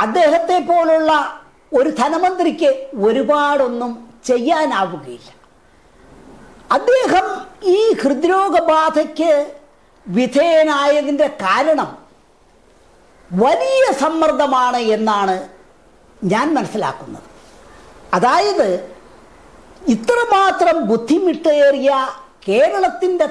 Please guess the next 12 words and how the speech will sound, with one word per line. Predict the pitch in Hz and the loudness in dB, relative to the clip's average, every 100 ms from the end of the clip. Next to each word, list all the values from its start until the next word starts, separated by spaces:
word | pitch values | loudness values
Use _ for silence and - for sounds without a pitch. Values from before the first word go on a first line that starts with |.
| - | -4
ധനകാര്യ | 190 202 254 320 339 339 330 311 311 285 - - _ _ _ - 170 180 | -6 -2 0 2 4 4 2 2 0 -2 -12 -20 _ _ _ -14 -4 0
വഞ്ചി, | 196 262 392 349 370 185 151 - - _ _ _ _ _ _ _ - | 2 2 -2 0 0 0 -8 -16 -20 _ _ _ _ _ _ _ -4
ഇത്രമാത്രം | 220 440 453 381 349 320 349 320 311 - | -2 0 0 2 2 2 0 0 -2 -2
പ്രത്യ-, | 254 - - 427 - - | -2 -2 -4 -4 -4 -4
പ്രക്ഷുബ്ധമായ | 240 - - 427 - 415 370 302 285 294 269 262 240 - - _ _ _ _ _ _ - | -4 -4 -2 -4 -2 0 2 2 0 2 2 2 -2 -10 -20 _ _ _ _ _ _ -2
കേരളത്തിൻ്റെ | 214 339 415 415 427 359 330 285 277 - - - | 2 2 0 -4 -2 0 2 2 0 -6 -12 -4
സമ്പദ് | 190 214 294 294 | -2 0 -2 -2
വ്യവസ്ഥയിലൂടെ | 240 233 233 226 214 214 208 185 | -2 -2 0 -4 -2 0 0 -2
മുന്നോട്ട് | 156 180 294 440 466 466 | -2 0 0 0 0 0
കൊണ്ടുപോകുന്നതിലുള്ള | 415 349 311 277 277 269 269 262 233 247 233 226 233 240 - - 196 175 | 0 0 0 4 4 4 0 -2 -4 -2 0 0 0 -4 -14 -16 -4 0
ഉളവായിട്ടുള്ള | 247 302 349 370 370 359 330 302 214 | 2 2 2 2 0 0 0 0 -2
സമ്മർദ്ദമാണ് | 190 170 233 320 370 302 185 196 233 | -6 -4 -2 0 0 0 0 -2 -2